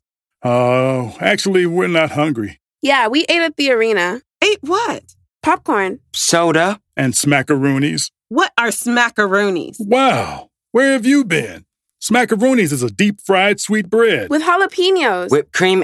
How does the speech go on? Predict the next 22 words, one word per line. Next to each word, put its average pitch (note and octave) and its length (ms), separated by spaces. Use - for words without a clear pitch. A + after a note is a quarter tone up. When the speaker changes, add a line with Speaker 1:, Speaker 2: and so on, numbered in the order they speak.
Speaker 4:
and D#3 480
onions. G2 640
Speaker 3:
I'm D#4+ 200
not D#4+ 200
letting C4+ 280
you B3+ 100
go A#3+ 160
to A3 80
bed G3+ 300
with F#3+ 180
that A3+ 260
mess A#3+ 480
on F3 160
your D#3+ 140
stomach. D#3 480
Now G#3+ 180
go A#3+ 220
wash A#3 320
up. C#3+ 180
Speaker 1:
All F3+ 320
right, B2 260
kids. A#2+ 520